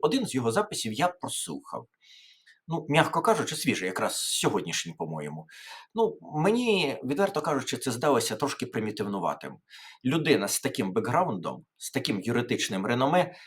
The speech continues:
ну, не мав би говорити пустопорожніми словами. Там ішла мова серед інших речей, він там збирається якийсь форум черговий антикорупційний проводити в себе на якійсь платформі. Це все мені видається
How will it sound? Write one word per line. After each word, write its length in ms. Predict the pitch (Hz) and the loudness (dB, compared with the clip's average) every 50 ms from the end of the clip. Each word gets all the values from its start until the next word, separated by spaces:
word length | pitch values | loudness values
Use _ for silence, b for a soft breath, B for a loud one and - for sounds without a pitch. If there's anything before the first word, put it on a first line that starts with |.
| B B _ | B B _
ну, 160 | 147 147 - - | -10 -8 0 2
не 100 | 139 151 | 2 4
мав 220 | 165 170 151 117 | 6 4 4 4
би 100 | 104 113 | 2 0
говорити 540 | 113 113 113 139 160 170 - 110 98 - B B B B B _ - | 0 2 2 2 2 2 0 0 -2 -2 B B B B B _ 0
пустопорожніми 1300 | 139 - - - - 117 113 107 104 104 101 98 98 95 92 92 - 120 113 127 120 - 110 101 101 98 | 0 0 2 2 4 6 6 6 6 4 4 2 2 0 0 0 2 2 2 4 2 0 -2 -2 -2 -2
словами. 520 | - - 101 90 85 80 73 76 73 78 - b b b b b _ | -2 -2 -2 2 2 2 0 0 -4 -8 -10 b b b b b _
Там 160 | - 214 196 | 2 4 6
ішла 260 | 165 131 - - 143 135 | 6 4 6 8 8 8
мова 680 | 143 147 139 127 123 117 110 110 104 101 104 107 95 | 10 8 8 10 10 10 10 10 8 8 6 4 0
серед 320 | - - 160 147 151 - - | 2 2 2 2 2 2 0
інших 380 | 120 104 - - 143 - - | 0 0 0 -2 -2 0 2
речей, 400 | 185 202 196 - 240 233 185 143 | 0 2 2 2 2 4 4 4
він 140 | 147 156 147 | 4 2 2
там 140 | - 135 123 | 2 2 2
збирається 440 | 117 131 147 - - 123 - - 131 | 4 4 6 6 6 4 4 2 0
якийсь 280 | 123 - - - - | 2 2 0 0 0
форум 420 | - - - 240 220 208 196 185 - | -2 -2 8 8 10 10 10 6 2
черговий 440 | - 180 165 151 175 170 170 160 | 0 0 2 2 2 2 2 2
антикорупційний 720 | 156 151 165 - - 170 156 156 - - 170 160 151 151 151 | 2 0 -2 -4 -4 -4 -4 -4 -4 -4 -2 -2 0 -2 -2
проводити 500 | 151 151 156 156 151 147 139 139 139 147 | -2 -2 0 4 6 8 8 8 6 2
в 60 | 143 | 2
себе 220 | - 147 135 139 | 2 2 2 4
на 60 | 135 131 | 2 0
якійсь 200 | 131 143 135 - | 0 -2 -4 0
платформі. 540 | - 143 139 - - 147 139 139 131 143 | 0 0 0 0 2 2 2 2 2 -4
Це 160 | 143 - - - | -4 -2 -4 -4
все 260 | - - - 190 139 | -4 0 0 0 0
мені 200 | 139 131 127 117 | 0 -2 -2 -2
видається 560 | 117 117 135 143 147 143 - - - 113 | 0 0 0 2 4 2 2 0 -4 -6